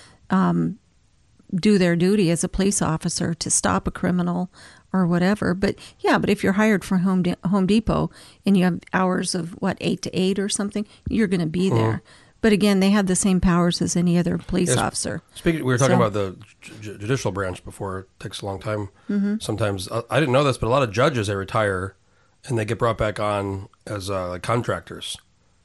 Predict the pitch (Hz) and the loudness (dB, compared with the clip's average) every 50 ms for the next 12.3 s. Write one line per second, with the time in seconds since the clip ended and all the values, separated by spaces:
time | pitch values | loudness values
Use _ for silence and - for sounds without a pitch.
0 | _ _ - 117 110 113 107 - 113 107 110 104 - - - 113 - 110 104 101 | _ _ -6 -4 -4 -2 -4 -4 -4 -4 -4 -4 -4 -6 -6 -6 -4 -2 -2 0
1 | 101 92 87 82 82 85 - - 92 85 - 107 98 87 - - 107 95 - - | 0 -2 -4 -6 -8 -10 -10 -10 -10 -8 -6 -8 -8 -8 -6 -6 -6 -6 -4 -6
2 | 104 98 - - 131 127 - - - _ - 214 226 240 269 339 - - - - | -6 -6 -4 -6 -6 -6 -8 -10 -12 _ -2 0 0 2 0 0 -2 -6 -8 -4
3 | 110 101 95 92 92 113 110 - - - - 120 110 - 113 117 113 104 92 92 | -4 -2 -2 -4 -6 -6 -8 -8 -6 -6 -6 -6 -4 -2 -2 0 0 0 -2 -4
4 | 90 87 107 110 104 107 101 98 92 107 104 101 98 98 98 95 92 - 110 101 | -4 -4 -4 -2 -2 -2 -2 -2 -2 -2 0 0 -2 -2 -4 -4 -4 -6 -6 -4
5 | 98 98 92 98 92 87 - - 95 90 - 95 92 92 90 87 87 82 - _ | -4 -4 -4 -4 -6 -6 -6 -8 -8 -8 -6 -4 -4 -4 -4 -4 -8 -10 -12 _
6 | _ _ _ _ _ _ _ _ _ - - 101 95 - - 113 98 90 - - | _ _ _ _ _ _ _ _ _ -12 -10 -10 -10 -8 -8 -6 -6 -6 -6 -8
7 | 104 95 87 - - - 113 98 92 92 90 85 95 92 92 92 - 98 92 90 | -8 -8 -8 -10 -8 -8 -6 -6 -6 -8 -8 -6 -6 -6 -6 -8 -8 -10 -10 -10
8 | - 151 104 101 - - - - - _ _ _ _ _ _ - - 120 117 101 | -10 -12 -14 -14 -14 -16 -18 -18 -20 _ _ _ _ _ _ -10 -6 -6 -4 -4
9 | 107 101 - - 123 110 107 98 107 92 95 101 92 92 90 - _ _ _ - | -4 -4 -2 0 0 0 0 -2 -4 -6 -6 -8 -8 -10 -12 -14 _ _ _ -8
10 | - 117 104 - 107 95 - 101 101 98 95 92 98 90 87 - _ - - - | -6 -6 -4 -4 -6 -8 -6 -6 -6 -6 -6 -6 -8 -8 -10 -12 _ -20 -20 -20
11 | _ - - 117 107 104 - - 98 92 90 85 - - 104 104 95 - 90 82 | _ -10 -8 -6 -6 -6 -4 -4 -6 -6 -6 -6 -6 -6 -6 -6 -6 -8 -10 -12
12 | 85 - - 76 - | -12 -14 -16 -16 -16